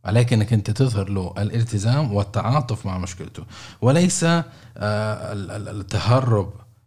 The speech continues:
آه، التهرب من الإشكالية، آه، بأنك أنت يعني تحاول أنك أنت تكون، آه، غير، غير ملم أو غير، آه، قائم بال-، بالإشكاليات، أو،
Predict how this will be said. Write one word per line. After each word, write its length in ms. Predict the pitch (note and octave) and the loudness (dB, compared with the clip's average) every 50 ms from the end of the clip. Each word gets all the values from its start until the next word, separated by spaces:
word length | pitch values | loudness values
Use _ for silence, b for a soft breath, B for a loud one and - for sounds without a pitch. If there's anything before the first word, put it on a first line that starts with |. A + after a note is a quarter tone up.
| _ _ _ _ _ - | _ _ _ _ _ -16
آه، 420 | - - - - - - - - - F2 F#2+ - | -14 -12 -12 -12 -12 -12 -12 -12 -10 -10 -8 -4
التهرب 480 | G#2 G2 - - G#2+ A#2 B2+ B2 A#2+ G2+ | -4 -4 0 2 4 4 4 4 4 2
من 160 | G#2 G#2 G2 | 2 2 2
الإشكالية، 1000 | G2 G2 - G2 - - - - G2+ F#2 F#2+ F#2 G#2+ A#2+ C3 B2+ B2+ C3 B2 - B B B B B B B B - | 0 -2 -4 -6 -6 -6 -4 -2 -2 0 0 2 2 2 2 2 0 0 -2 -2 B B B B B B B B -14
آه، 120 | - - | -12 -8
بأنك 480 | F#2+ G2 G#2+ G#2+ G#2 G#2+ G#2+ G#2 - G#2+ | -4 0 0 2 4 4 4 4 2 2
أنت 580 | A2 A2+ A2 - A2 A2 A2 A2 G#2+ G#2 G#2 G2+ - - - | 0 0 2 2 2 2 2 2 2 0 0 -4 -6 -8 -6
يعني 420 | G2+ G2 F#2 F#2 F#2 F#2 F#2 F#2 F#2 | -4 -4 -2 -2 -2 -2 -2 -2 -4
تحاول 680 | F2+ - F#2 - - - G#2+ G#2 G#2 G2+ G2+ G2 F#2 F#2 | -6 -8 -10 -6 -4 -2 0 0 0 0 0 0 -2 -2
أنك 260 | F#2 F#2+ F#2 F2+ - | -4 -4 -4 -4 -4
أنت 320 | G2+ G2 - G#2+ G2+ G2 - B B B B B B | -4 -4 -2 -4 -4 -4 -6 B B B B B B
تكون، 580 | - - - - G#2+ G#2 G#2+ G#2 G2 G2 F#2+ F2+ | -10 -6 -2 0 2 2 4 2 2 0 0 -2
آه، 480 | F2 E2+ E2+ E2 E2+ E2+ F2+ G2 - - - - - - - - - - - - - - - - - - - G#2 | -4 -6 -6 -8 -10 -12 -14 -14 -14 -16 -16 -18 -18 -16 -16 -16 -18 -18 -18 -20 -20 -20 -18 -18 -18 -6 0 4
غير، 560 | A2+ A2 A2 G#2+ G2 F#2 F#2 F2+ F#2+ E2+ - - B B B B - | 6 6 6 4 2 0 -4 -6 -8 -10 -12 -16 B B B B 0
غير 160 | G#2+ G2 F#2 | 2 2 2
ملم 640 | F#2 F2+ E2+ F2 G#2 C3 D3 C#3+ C#3 C#3 C3+ C3 | 2 2 2 4 6 6 6 6 6 6 6 4
أو 260 | A2 F#2+ G2 F#2+ F2+ F2+ | 4 2 0 -2 -2 -2
غير، 300 | G2+ G#2+ F#2+ F#2+ F#2 F2+ F2 F2 | -2 -2 -2 -2 -4 -6 -6 -8
آه، 640 | E2+ E2 E2 E2 E2 E2+ F2 F2 F2 E2+ - - F#2+ - F2 - | -8 -10 -10 -12 -12 -12 -12 -10 -10 -10 -12 -12 -14 -14 -14 -4
قائم 460 | - A#2 A2+ A2+ A2+ - G#2 G2+ G2+ | 2 4 4 4 4 2 2 0 0
بال-، 340 | F#2 F#2+ F2+ E2+ E2+ E2+ E2+ | 0 0 -2 -4 -4 -6 -8
بالإشكاليات، 1300 | E2 F2 E2+ E2+ D#2+ D#2+ F2 F2 - - F#2 E2 E2+ F#2 F2+ F2+ G2+ A#2+ C#3 D3 C#3 C3+ C3+ C3 A#2+ A#2+ G#2 | -8 -8 -8 -8 -8 -8 -8 -8 -6 -6 -6 -4 -4 -4 -4 -2 0 2 2 2 2 2 2 2 0 0 -2
أو، 380 | F2+ F2+ E2+ F2+ F2+ F2+ E2+ | -4 -4 -4 -4 -6 -6 -6